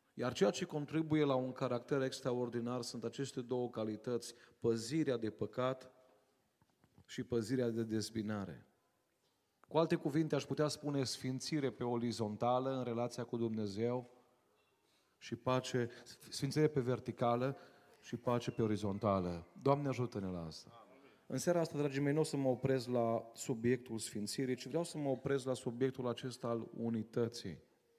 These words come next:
Al unității. Și vreau să răspund la o primă întrebare, în prima parte a mesajului,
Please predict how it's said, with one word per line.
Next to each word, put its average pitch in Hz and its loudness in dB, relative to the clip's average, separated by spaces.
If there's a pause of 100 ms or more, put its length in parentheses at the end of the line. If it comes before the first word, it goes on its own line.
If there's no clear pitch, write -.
(600)
Al 113 -2
unității. 107 -4 (760)
Și 147 -6
vreau 175 8
să 185 2
răspund 156 2
la 139 4
o 127 6
primă 143 0
întrebare, 123 2
în 117 0
prima 123 0
parte 127 0
a 113 4
mesajului, 123 2